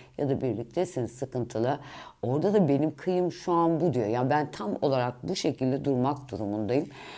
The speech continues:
Zamana bırakıyorum. E, ama, e, bazı şeyleri de geçmişi de böyle bir, e, sorguladığım zaman,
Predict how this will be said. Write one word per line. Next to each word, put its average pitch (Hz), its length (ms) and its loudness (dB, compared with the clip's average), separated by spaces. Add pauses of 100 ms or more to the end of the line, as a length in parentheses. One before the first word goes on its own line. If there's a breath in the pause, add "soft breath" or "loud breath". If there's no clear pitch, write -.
(180 loud breath)
Zamana 151 560 4
bırakıyorum. 117 600 2 (520 loud breath)
E, 123 340 2
ama, 165 420 2 (460 loud breath)
e, 113 300 2
bazı 156 280 4
şeyleri 147 420 4
de 147 80 4
geçmişi 147 580 0
de 139 240 2 (100)
böyle 139 260 2
bir, 131 200 4
e, 95 280 -2
sorguladığım 143 800 2
zaman, 123 420 2